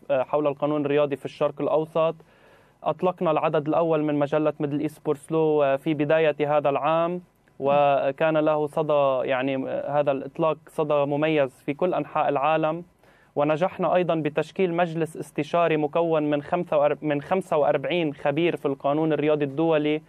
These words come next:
آه، من أكثر من عشرين دولة، وهم من أبرز الأسماء في هذا الحقل.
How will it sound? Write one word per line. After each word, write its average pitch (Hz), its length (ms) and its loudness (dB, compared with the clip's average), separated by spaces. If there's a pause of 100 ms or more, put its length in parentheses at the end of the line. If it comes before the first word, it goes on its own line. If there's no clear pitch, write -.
(500)
آه، 139 120 2
من 151 260 2
أكثر 175 360 0
من 151 120 0
عشرين 165 380 -2
دولة، 170 260 2
وهم 156 300 2
من 165 140 -2
أبرز 175 360 0
الأسماء 175 560 -2
في 143 180 -2
هذا 143 240 2
الحقل. 185 480 -2